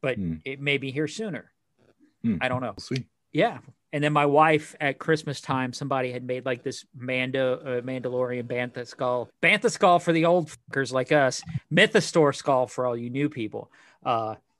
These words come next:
Speaker 1: depending on what, where you come from. But the Bo-, Boba Fett, uh, Bantha skull, somebody had done a piece of woodwork, and it is basically, it looked like he took, well, it is, it's one piece of wood, and he, like, carved it all out. Uh, and it's, like,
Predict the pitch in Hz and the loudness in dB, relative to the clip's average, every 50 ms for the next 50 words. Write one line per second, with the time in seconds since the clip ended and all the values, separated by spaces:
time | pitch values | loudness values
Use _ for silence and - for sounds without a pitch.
0 | _ - 147 - 165 151 143 135 135 127 123 127 123 - _ _ _ _ _ _ | _ -6 0 2 2 2 2 2 0 -2 -2 -4 -6 -6 _ _ _ _ _ _
1 | _ _ _ _ _ _ _ _ _ _ _ _ _ 180 147 156 143 139 131 123 | _ _ _ _ _ _ _ _ _ _ _ _ _ 0 2 4 4 4 0 -2
2 | - - 151 147 147 - - 120 120 120 120 135 127 123 - 143 127 117 110 143 | 0 0 0 0 0 -2 -2 -2 -2 -2 -2 -2 -2 0 2 0 0 0 2 2
3 | 147 151 147 139 143 151 147 139 143 139 - 147 135 131 131 - _ _ _ _ | 2 2 4 4 2 2 4 4 2 0 2 0 0 0 -2 -6 _ _ _ _
4 | _ 139 131 123 120 107 127 127 131 - - 127 - - 139 123 120 113 110 - | _ -2 0 0 0 -2 -4 -6 -4 -6 -6 -8 -4 -2 0 0 0 0 -4 -8
5 | _ - 160 143 143 131 131 127 123 123 120 123 127 123 123 117 117 - - 131 | _ -8 0 2 2 2 2 2 -2 -2 0 0 0 0 0 -2 -8 -10 -12 -12
6 | 117 - - 113 - - 123 120 123 127 123 117 120 120 120 117 104 - 120 120 | -10 -10 -12 -10 -8 -8 -6 -4 -2 -2 -2 0 0 0 0 0 -2 -4 -6 -6
7 | 120 123 - - 147 117 - 165 185 185 - - 160 156 147 139 135 139 147 143 | -6 -6 -6 -6 -8 0 2 4 4 4 2 -2 0 2 2 2 2 0 0 0
8 | 143 131 - 135 139 - - 160 151 156 - _ _ _ _ _ - 156 151 147 | -2 -2 -2 -4 -8 -2 2 2 2 2 0 _ _ _ _ _ 2 4 6 6
9 | 151 151 165 165 143 123 127 123 - - 156 160 165 156 165 151 151 143 120 123 | 8 8 8 8 6 4 0 -8 -2 2 2 2 2 2 0 -2 -2 -2 -2 2
10 | 139 143 139 131 127 120 135 135 127 120 - _ - - 143 139 131 123 131 123 | 4 4 4 2 0 -4 -6 -6 -8 -8 -8 _ -2 0 0 0 0 -2 -2 0
11 | 123 123 123 123 120 123 131 127 123 123 - _ _ _ _ _ _ _ _ _ | 2 2 2 2 0 0 2 2 0 0 -2 _ _ _ _ _ _ _ _ _
12 | _ 127 120 117 113 113 123 120 - - 135 123 | _ -4 -2 -2 -2 -4 -6 -10 -6 -6 -8 -8